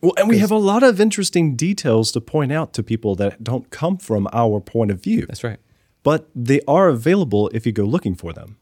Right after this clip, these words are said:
Speaker 2: Yes. Okay.
Speaker 1: So we were gonna make a lot of perspective accessible to people who maybe have never heard our point of view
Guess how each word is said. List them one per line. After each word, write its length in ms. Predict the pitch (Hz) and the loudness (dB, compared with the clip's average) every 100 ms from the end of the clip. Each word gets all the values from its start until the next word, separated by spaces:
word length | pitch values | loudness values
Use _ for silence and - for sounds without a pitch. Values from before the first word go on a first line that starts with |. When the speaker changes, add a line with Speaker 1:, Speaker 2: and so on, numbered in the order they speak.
| _ | _
Speaker 2:
Yes. 420 | - 104 82 - - _ - | -4 -4 -4 -14 -20 _ -8
Okay. 260 | 185 - - _ _ - | -6 -6 -14 _ _ 0
Speaker 1:
So 180 | 180 | 4
we 100 | 165 | 6
were 100 | 170 | 6
gonna 140 | 151 151 | 4 2
make 240 | 139 135 - | 2 0 -2
a 60 | 123 | 0
lot 320 | 123 123 139 | 2 2 2
of 300 | 131 110 - _ _ _ | 2 -2 -8 _ _ _
perspective 720 | - 127 - 151 147 139 120 | -2 -2 0 -2 0 2 2
accessible 520 | 113 107 - 123 110 107 | 2 0 -2 -2 -2 -2
to 80 | 101 | 0
people 300 | 117 113 107 | -2 0 0
who 120 | 113 | 0
maybe 280 | 107 110 107 | 0 0 -2
have 120 | 95 | -4
never 400 | 98 104 117 123 | -2 0 0 -2
heard 220 | 113 117 | -4 -2
our 80 | 107 | -2
point 240 | - 110 104 | -2 -2 -2
of 100 | 104 | -4
view 320 | 82 78 | -8 -8